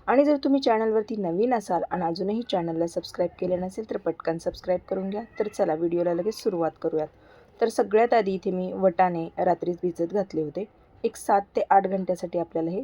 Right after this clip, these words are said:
भिजत घालायचे आहेत. त्यानंतर इथे स्वच्छ धुवून आपल्याला हे कुकरला लावून घ्यायचे आहेत. याच्या आपण चार शिट्ट्या किंवा मग तीन शिट्ट्या करून घ्यायच्या आहेत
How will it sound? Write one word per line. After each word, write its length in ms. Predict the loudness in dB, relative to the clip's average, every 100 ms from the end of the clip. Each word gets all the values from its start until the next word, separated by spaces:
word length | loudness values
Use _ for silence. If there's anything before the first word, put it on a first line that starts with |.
| -6
भिजत 360 | -6 -4 -4 -6
घालायचे 340 | -6 -6 -6
आहेत. 80 | -10 -12 _ _ _
त्यानंतर 400 | 0 4 4 4
इथे 160 | 2 0
स्वच्छ 380 | 2 -2 0 -2
धुवून 380 | 2 2 2 -2
आपल्याला 340 | -2 0 0
हे 80 | -2
कुकरला 480 | -6 -4 -4 -2 0
लावून 260 | 0 -2
घ्यायचे 300 | -2 -4 -2
आहेत. 140 | -2 -2 -6 _ _ _ _
याच्या 220 | -2 4 4
आपण 280 | 6 2 0 _ _ _
चार 240 | 4 6 6
शिट्ट्या 420 | 2 -4 4 2 2 -10 0
किंवा 140 | 2
मग 80 | 2 -4
तीन 180 | -2 -2
शिट्ट्या 320 | -4 -2 -2
करून 300 | 2 2 2
घ्यायच्या 300 | -2 -2 -2
आहेत 120 | -2